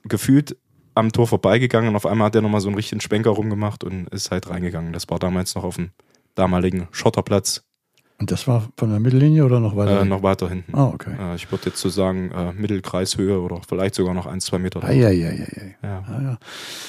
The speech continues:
Speaker 2: Respekt. Hat nicht, kann nicht jeder aufweisen. Schön, aber auch, auch gut, Wede, wenn man sich an sowas noch ein bisschen erinnert, weil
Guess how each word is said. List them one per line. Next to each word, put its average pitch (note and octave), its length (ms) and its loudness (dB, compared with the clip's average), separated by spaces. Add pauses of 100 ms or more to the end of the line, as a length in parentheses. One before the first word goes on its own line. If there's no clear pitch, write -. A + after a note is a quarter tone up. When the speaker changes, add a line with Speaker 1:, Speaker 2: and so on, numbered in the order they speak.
(160)
Speaker 2:
Respekt. - 640 0
Hat - 160 -2
nicht, C#3 180 6
kann D#3 140 4
nicht D#3+ 160 6
jeder D#3 300 6
aufweisen. F2+ 560 2
Schön, D#3+ 280 6
aber A2+ 320 6
auch, A2+ 180 0 (180)
auch G2 220 -6
gut, D3+ 440 -2 (420)
Wede, D3 380 2 (180)
wenn B2 200 -2
man C3+ 160 2
sich B2 200 -2
an A#2+ 120 -2
sowas A2+ 300 2
noch A2+ 260 -4
ein A2+ 80 -4
bisschen A2+ 280 -2
erinnert, F#2+ 440 -4
weil F2+ 180 -4